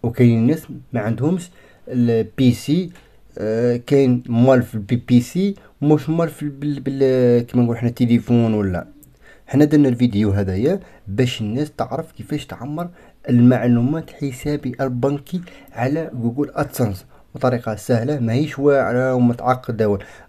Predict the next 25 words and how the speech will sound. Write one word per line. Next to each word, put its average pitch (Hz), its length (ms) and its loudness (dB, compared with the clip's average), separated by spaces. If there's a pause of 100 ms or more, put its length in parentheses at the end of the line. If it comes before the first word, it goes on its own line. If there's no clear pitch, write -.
المهم 131 300 4
تتبع 123 380 -2
معي 120 220 2
الفيديو 117 380 -2
باش 160 280 -4
تفهم 123 360 0
مليح، 156 380 0 (460)
وكذلك 160 460 -4
ما 175 160 -2
تغلطش. 170 520 -8 (260)
إلا 135 180 4
غلطت 165 320 -2 (380)
في 127 280 -2 (180)
أي 135 220 4
حرف - 680 -2 (360)
في 127 80 2
معلومات 127 520 2
الدفع، 165 460 -2 (440)
راه 135 260 0 (240)
الأموال 143 720 2
ولا 131 320 -2
أرباحك 139 360 -2 (140)
تروح 160 120 -8
في 151 120 0
باطل. 127 360 0